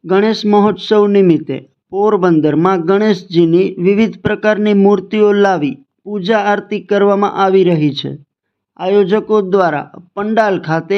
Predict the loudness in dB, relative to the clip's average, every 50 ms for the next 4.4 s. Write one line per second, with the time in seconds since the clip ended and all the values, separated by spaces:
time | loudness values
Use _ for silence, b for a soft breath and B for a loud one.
0 | -2 0 0 0 0 0 0 -2 -2 -2 -2 0 0 2 2 2 2 2 2 0
1 | 0 0 0 2 2 0 0 0 0 0 2 2 0 -2 -4 -10 _ _ _ _
2 | _ _ _ _ -10 -8 -6 -4 -2 0 0 0 0 -2 -2 0 0 2 2 0
3 | 0 -2 -2 -2 -2 0 0 2 2 2 2 4 4 2 2 0 0 0 -2 -2
4 | -2 -2 0 0 2 0 0 -4